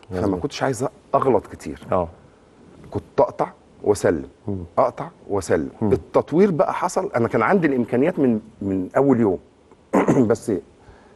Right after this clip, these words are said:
Speaker 1: قلت لا، عشان ما يبقاش في غلط. دي برضو كان م-، كو-،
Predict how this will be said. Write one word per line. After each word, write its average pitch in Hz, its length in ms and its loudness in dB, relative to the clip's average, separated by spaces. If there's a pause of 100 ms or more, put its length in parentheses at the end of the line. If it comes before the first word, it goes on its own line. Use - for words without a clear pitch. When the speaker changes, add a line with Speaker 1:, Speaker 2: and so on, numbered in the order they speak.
(140)
Speaker 1:
قلت 135 200 2
لا، 117 200 6
عشان 95 260 -4
ما 90 160 -2
يبقاش 101 240 -2
في 135 100 0
غلط. 120 300 2
دي 110 160 0
برضو 151 280 2
كان 113 240 -2 (540)
م-، 107 120 0
كو-، 110 540 2